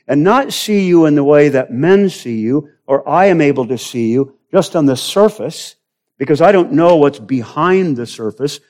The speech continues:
The God says, "Trust me to see you," that is to understand you and comprehend you and all of your needs.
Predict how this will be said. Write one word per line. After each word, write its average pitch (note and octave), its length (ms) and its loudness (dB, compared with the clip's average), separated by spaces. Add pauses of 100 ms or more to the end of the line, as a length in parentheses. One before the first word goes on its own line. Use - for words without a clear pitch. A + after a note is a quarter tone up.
(200)
The C3 100 -2
God E3+ 320 2
says, B2+ 300 -6
"Trust - 360 -6
me C#3+ 280 -2 (240)
to C#3+ 100 -4
see G#3 540 -4
you," D3 420 2 (380)
that D3 180 2
is C#3+ 140 -2
to D#3 160 -2
understand E3 920 0
you B2 340 -2 (260)
and C#3+ 160 -4
comprehend D#3+ 800 -2
you C#3+ 180 0
and B2 80 -2
all F3 300 6
of D#3+ 120 -4
your E3+ 140 -6
needs. E3+ 840 -4